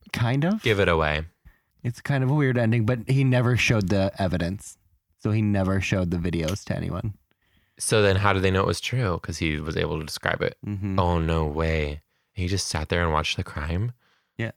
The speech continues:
Speaker 1: Well, no, he tried to help them, but long story short, I've seen video <laughs> or movies like this, and I just don't
Speaker 2: Wait,
Speaker 1: tell
Speaker 2: that's
Speaker 1: you.
Speaker 2: true, or it was a movie?
Speaker 1: It was a movie.
Speaker 2: Okay, but here's
Speaker 1: But
Speaker 2: the
Speaker 1: I also know that it's true. Like, true life stuff happens.
Speaker 2: I know,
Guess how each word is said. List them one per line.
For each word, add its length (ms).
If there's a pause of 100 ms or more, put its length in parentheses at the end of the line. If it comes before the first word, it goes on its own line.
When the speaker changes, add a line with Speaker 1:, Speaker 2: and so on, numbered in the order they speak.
(120)
Speaker 1:
Well, 120
no, 140
he 100
tried 240
to 60
help 200
them, 220
but 200 (1080)
long 180
story 260
short, 360 (100)
I've 140
seen 260
video 280 (100)
<laughs> 80
or 180
movies 380
like 180
this, 380
and 100
I 80
just 220
don't 80
Speaker 2:
Wait, 120
Speaker 1:
tell 100
Speaker 2:
that's 140
Speaker 1:
you. 80
Speaker 2:
true, 400
or 180
it 20
was 140
a 60
movie? 680
Speaker 1:
It 40
was 120
a 40
movie. 460 (220)
Speaker 2:
Okay, 240
but 120
here's 200
Speaker 1:
But 60
Speaker 2:
the 60
Speaker 1:
I 20
also 300
know 220
that 240 (260)
it's 260
true. 480
Like, 220
true 200
life 200
stuff 260
happens. 640
Speaker 2:
I 120
know, 540